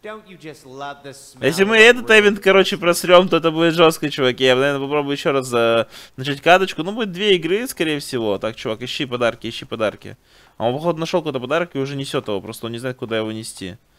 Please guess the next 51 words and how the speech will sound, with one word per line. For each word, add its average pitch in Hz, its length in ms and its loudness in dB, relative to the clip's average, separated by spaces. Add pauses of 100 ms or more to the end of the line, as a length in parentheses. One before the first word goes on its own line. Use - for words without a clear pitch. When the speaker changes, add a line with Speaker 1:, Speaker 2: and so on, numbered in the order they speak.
(520)
Speaker 2:
Если - 140 -10
он 147 60 -8
не 165 80 -8
знает, 175 200 -6
куда 170 180 -2
его 170 120 -2
нести, 175 240 -10
это, 196 80 -12
конечно, 170 300 -10
проблемка, 135 800 -6
проблемка, 110 580 -8
да. 98 340 -10
Так, 110 140 -20
поднимаемся 110 440 -14
здесь 107 180 -12
наверх. 165 320 -8 (1700)
О, 104 160 -6
ещё 110 140 -8
один 123 100 -10
красный 104 300 -8
подарок, 127 280 -8
забираю. 113 480 -4
Хорошо, 120 520 -6
отлично. 131 360 -10
Тут 135 100 -14
ещё 135 140 -6
один 120 120 -4
красный 113 240 -10
подарок 110 280 -8
есть. 160 280 -12 (480)
В - 20 -20
принципе, 147 360 -4
я 127 40 0
знаю, 131 180 -4
где 120 120 -2
оба 110 100 -6
красных 120 320 -8
подарка. 147 300 -4
Ну, 156 80 -8
чувак, 190 240 -2
ну 170 60 -10
принеси 185 300 -10
хотя 214 220 -8
бы 180 80 -10
хоть 196 160 -12
парочку 196 400 -4
подарков, 170 460 -6
там 151 160 -12
хотя 175 160 -6
бы 175 100 -8
два 165 400 0